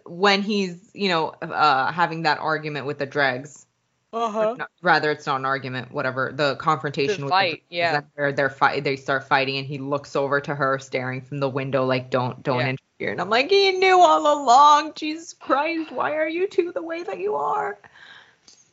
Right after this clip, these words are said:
Speaker 2: They wa-, wanna cause us pain.
Speaker 1: What's your favorite quote?
Speaker 2: I did not highlight quotes.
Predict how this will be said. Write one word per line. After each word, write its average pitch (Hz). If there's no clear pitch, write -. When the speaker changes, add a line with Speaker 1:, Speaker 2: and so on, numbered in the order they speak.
Speaker 2:
They 196
wa-, 185
wanna 196
cause 175
us 151
pain. 170
Speaker 1:
What's 185
your 233
favorite 214
quote? -
Speaker 2:
I 170
did 185
not 175
highlight 165
quotes. -